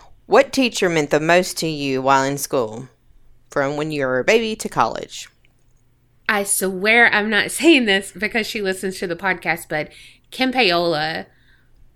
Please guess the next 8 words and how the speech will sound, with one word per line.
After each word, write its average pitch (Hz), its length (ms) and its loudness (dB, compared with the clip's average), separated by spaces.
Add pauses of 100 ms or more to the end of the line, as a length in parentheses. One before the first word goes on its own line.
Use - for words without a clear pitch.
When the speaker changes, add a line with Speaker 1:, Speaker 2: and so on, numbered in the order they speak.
(240)
Speaker 2:
was 175 300 -4 (300)
an 170 180 -4
awesome 160 360 -4
teacher, 156 600 -10
but 185 360 0
also 185 440 0
I 170 120 0
loved 170 480 0